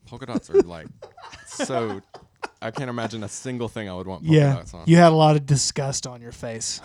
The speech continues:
Speaker 2: about the polka dots. <laughs> Which animal adds more joy to the world, squirrels or llamas?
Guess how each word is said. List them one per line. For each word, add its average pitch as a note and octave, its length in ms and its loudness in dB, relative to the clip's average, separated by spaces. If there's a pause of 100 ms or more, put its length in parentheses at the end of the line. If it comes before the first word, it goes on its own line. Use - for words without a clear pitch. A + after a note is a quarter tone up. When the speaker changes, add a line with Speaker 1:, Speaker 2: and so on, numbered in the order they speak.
(160)
Speaker 2:
about B2+ 240 -10
the A#2 80 -12
polka A#2+ 300 -8
dots. A2+ 340 -8
<laughs> - 880 -12
Which G3 300 4
animal F#3 480 2
adds D#3+ 340 4
more E3+ 200 6
joy D#3 380 4
to D#3+ 140 -2
the D3 100 -2
world, C#3 340 0
squirrels F#3 640 2
or C#3 160 -2
llamas? C3 680 -6